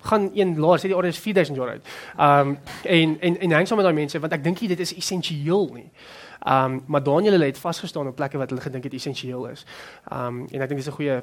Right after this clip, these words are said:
goeie plek om te eindig. So, eh, dankie vriende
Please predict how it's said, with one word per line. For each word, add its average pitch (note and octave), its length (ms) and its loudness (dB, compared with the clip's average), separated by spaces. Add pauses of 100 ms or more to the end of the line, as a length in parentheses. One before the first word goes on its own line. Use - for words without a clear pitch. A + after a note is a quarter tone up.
(120)
goeie C#3+ 140 -6
plek C3 160 -6
om C3 60 -14
te B2 80 -12
eindig. B2 340 -10 (340)
So, E3 180 2
eh, D#3 180 4 (300)
dankie F3+ 180 0
vriende G3 320 0